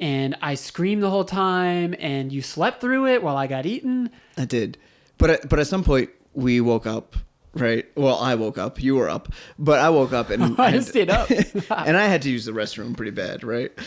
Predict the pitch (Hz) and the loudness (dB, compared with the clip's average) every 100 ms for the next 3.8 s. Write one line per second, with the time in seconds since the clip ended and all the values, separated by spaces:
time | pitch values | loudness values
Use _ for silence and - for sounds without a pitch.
0 | - - 143 143 147 131 127 123 120 _ | -16 -4 -2 0 2 4 4 0 -2 _
1 | _ _ _ 165 160 190 185 165 143 127 | _ _ _ -4 0 2 4 4 4 2
2 | - 143 156 139 117 123 113 123 120 113 | -2 -2 0 0 0 0 0 0 2 0
3 | 113 123 117 110 113 113 113 | 0 0 0 0 0 0 -2